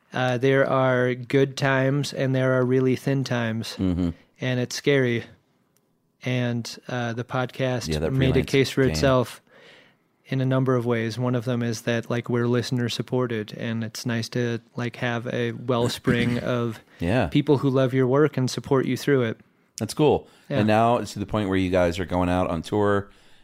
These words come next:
Speaker 2: and you do rooms, like, three, four hundred people,
Speaker 1: Yeah.
Speaker 2: which is amazing.
Speaker 1: It is incredible. I never thought that, that we would be there or that I would be there.
Speaker 2: Yeah.
Speaker 1: It's
Speaker 2: I
Speaker 1: so
Speaker 2: hate,
Speaker 1: fun.
Speaker 2: uh, that I missed you guys in Atlanta last time.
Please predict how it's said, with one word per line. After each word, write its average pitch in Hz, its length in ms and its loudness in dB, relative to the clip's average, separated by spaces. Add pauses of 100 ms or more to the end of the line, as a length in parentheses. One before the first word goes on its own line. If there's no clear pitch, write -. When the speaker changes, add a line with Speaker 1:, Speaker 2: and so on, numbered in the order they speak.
(160)
Speaker 2:
and 90 80 -4
you 85 80 -2
do 87 180 -2
rooms, 90 460 0
like, 85 280 -2 (320)
three, 98 180 -2
four 95 220 0
hundred 95 240 -2
people, 95 480 0
Speaker 1:
Yeah. 131 380 2
Speaker 2:
which - 140 -6
is 95 140 -2
amazing. 90 580 0 (300)
Speaker 1:
It 139 180 0
is 131 360 2
incredible. 131 580 0
I 113 80 0
never 135 300 2
thought 131 340 0
that, 127 220 -4 (320)
that 120 240 -4
we 135 160 0
would 135 180 2
be 135 160 4
there 135 240 4
or 127 200 0
that 120 120 0
I 120 140 0
would 117 160 -2
be 110 140 -2
there. 107 280 -2
Speaker 2:
Yeah. 156 540 0 (400)
Speaker 1:
It's - 180 -4
Speaker 2:
I 95 60 6
Speaker 1:
so 143 140 6
Speaker 2:
hate, 120 80 0
Speaker 1:
fun. 139 120 2
Speaker 2:
uh, 92 220 4
that 90 120 0
I 90 40 0
missed 95 240 -4
you 87 40 -6
guys 80 180 -2
in 87 80 -2
Atlanta 85 300 -2
last 78 280 -4
time. 78 280 -2